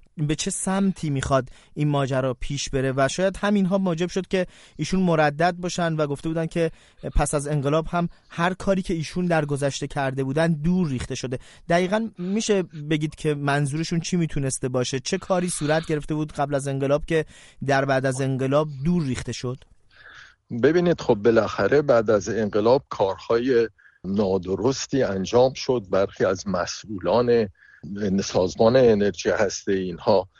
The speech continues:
Speaker 2: گرفته شدن. نشون یادم نیست وزیر این مربوطه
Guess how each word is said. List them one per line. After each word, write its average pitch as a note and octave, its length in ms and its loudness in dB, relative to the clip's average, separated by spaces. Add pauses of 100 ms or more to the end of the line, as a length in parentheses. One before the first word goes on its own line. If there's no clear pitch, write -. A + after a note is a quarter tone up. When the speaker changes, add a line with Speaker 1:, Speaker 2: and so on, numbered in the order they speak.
(500)
Speaker 2:
گرفته F2 480 0
شدن. A2 500 4 (320)
نشون G2+ 300 -2
یادم G2 320 4
نیست F#2+ 400 -2
وزیر F2+ 760 2
این G2 340 4
مربوطه F#2 800 0